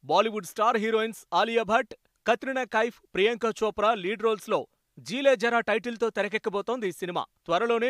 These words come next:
షూటింగ్ స్టార్ట్ చేసుకోబోతున్న ఈ సినిమా రోడ్ జర్నీ బ్యాక్‌డ్రాప్‌లో తెరకెక్కబోతోంది. ఫర్హాన్ అఖ్తర్ ఇరవై ఏళ్ల క్రితం అమీర్ ఖాన్, సైఫ్ అలీ ఖాన్, అక్షయ్ ఖన్నా మల్టీస్టారర్‌గా వచ్చిన దిల్ చాహతా హై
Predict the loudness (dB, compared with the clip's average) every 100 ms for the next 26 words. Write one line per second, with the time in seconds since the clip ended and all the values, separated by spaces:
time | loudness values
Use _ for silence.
0 | -2 -6 -6 -8 0 0 0 -2 0 0
1 | -2 -4 -4 -6 -8 -2 -2 -2 0 6
2 | 6 6 0 0 0 0 2 -4 0 -2
3 | -2 -4 -4 -4 -6 -2 -4 -4 -14 _
4 | -2 0 0 -2 -2 -2 -2 -4 -2 0
5 | 0 -2 -4 -4 -4 -6 -10 _ -6 -4
6 | -4 -2 -4 -4 -6 -2 0 2 0 0
7 | -4 -4 _ -4 -2 0 -2 -2 -2 -2
8 | -2 -4 -6 -2 0 0 -2 0 0 -2
9 | -4 -4 _ _ -6 -6 -2 0 0 2
10 | 0 0